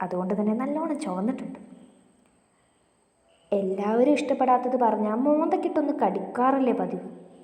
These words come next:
പക്ഷെ ഞാൻ നേരെ തിരിച്ചാ. ഇഷ്ടപ്പെടാത്തത് എന്തോ അല്ലെങ്കിൽ ദേഷ്യം പിടിപ്പിക്കുന്നതോ ചെയ്താ ഇതുപോലെ ഒന്ന് തരും ഞാൻ. എനിക്കിഷ്ടമാ തരാൻ. അതുകൊണ്ട് വേണേ ദേഷ്യം പിടിപ്പിച്ചോണ്ടു. അതും പറഞ്ഞ് എഴുന്നേറ്റതും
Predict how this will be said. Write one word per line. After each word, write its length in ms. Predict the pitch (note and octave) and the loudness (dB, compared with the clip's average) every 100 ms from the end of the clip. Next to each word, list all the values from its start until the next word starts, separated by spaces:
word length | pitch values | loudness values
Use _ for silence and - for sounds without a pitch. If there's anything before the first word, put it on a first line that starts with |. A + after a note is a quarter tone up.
| - | -10
പക്ഷെ 220 | C#4 D#4+ | -6 0
ഞാൻ 260 | C#4+ A#3+ C#4 | 2 4 4
നേരെ 160 | C4 | 2
തിരിച്ചാ. 380 | A3+ F#3+ - F3+ - - - - - | 2 0 -2 -8 -12 -16 -20 -14 -8
ഇഷ്ടപ്പെടാത്തത് 840 | E4 - E4+ E4+ G#3+ G#3+ A3 A#3 | -8 -4 -2 0 2 2 2 0
എന്തോ 320 | A#3 A#3 A#3+ A#3 - - - - - | 0 2 0 -2 -8 -14 -20 -12 -4
അല്ലെങ്കിൽ 360 | F#3+ F#3+ G#3 A#3 | -2 0 0 2
ദേഷ്യം 380 | G#3 G3 C4+ C#4 | 2 2 2 4
പിടിപ്പിക്കുന്നതോ 680 | C#4 C#4 C4+ C4 C4 C#4 | 2 0 2 4 4 4
ചെയ്താ 400 | D#4+ D#4+ G3+ F3+ - - - - - | 2 0 -2 -4 -8 -14 -18 -20 -12
ഇതുപോലെ 400 | D4+ D#4 D#4 E4 | -4 0 2 4
ഒന്ന് 140 | B3+ G#3 | 4 2
തരും 280 | F#3+ F3+ F3+ | -2 -4 -8
ഞാൻ. 160 | - - - - - - - _ | -10 -16 -20 -20 -20 -20 -20 _
എനിക്കിഷ്ടമാ 560 | D4+ D#4 B3 - A3+ F3+ | 0 2 0 0 0 0
തരാൻ. 320 | F#3 F3 - - - - G#3 | -2 -10 -12 -16 -20 -12 -8
അതുകൊണ്ട് 340 | G3 G3 G3 | -4 -2 0
വേണേ 300 | G#3 A3 B3 | 0 0 0
ദേഷ്യം 300 | D#4+ D#4 F#4 | -2 -6 -2
പിടിപ്പിച്ചോണ്ടു. 460 | G4 G4+ G#4 A4+ A#4 A#4+ - - - - - - - _ _ _ _ _ _ | 0 2 2 4 2 0 -6 -12 -16 -20 -20 -20 -20 _ _ _ _ _ _
അതും 260 | F4+ G#4 G#4 | 2 4 4
പറഞ്ഞ് 220 | F#4 D4 | 4 2
എഴുന്നേറ്റതും 600 | C4 G#3 A3 A3 A3+ G#3+ | 0 0 0 0 0 -2